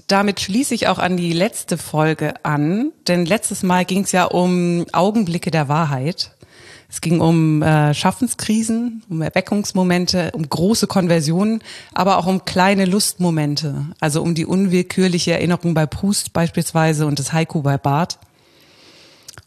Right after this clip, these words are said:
Heute beginne ich in gewisser Weise mit dem Gegenteil. Es geht auch um affektive Gewissheiten,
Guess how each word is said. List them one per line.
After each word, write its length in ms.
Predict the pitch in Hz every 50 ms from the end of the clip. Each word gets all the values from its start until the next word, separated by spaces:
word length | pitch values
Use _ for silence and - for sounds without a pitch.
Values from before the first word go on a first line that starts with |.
| -
Heute 480 | - 196 226 214 247 247 254 233 - - - _ _ _ _ _ _ _ - - _
beginne 320 | - 202 180 202 226 240
ich 100 | 226 -
in 120 | 202 202
gewisser 500 | 185 196 170 165 226 262 - - 262 220
Weise 280 | 180 196 190 190 170 185
mit 180 | 196 190 - -
dem 220 | 175 180 175 -
Gegenteil. 920 | - - 185 196 202 185 165 143 131 - - - 147 131 - - 131 - 147 156 - - _ _ _ _ _ _ _ _ _ _ _ _ _ _ _ _ _ _ - -
Es 160 | 170 - -
geht 240 | - 185 - - -
auch 320 | - 175 208 262 294 -
um 220 | - - 196 185 - -
affektive 640 | - 214 220 - - 196 - - - - 196 180 180
Gewissheiten, 840 | 160 - 156 156 202 - - - 208 202 208 220 220 - 240 247 240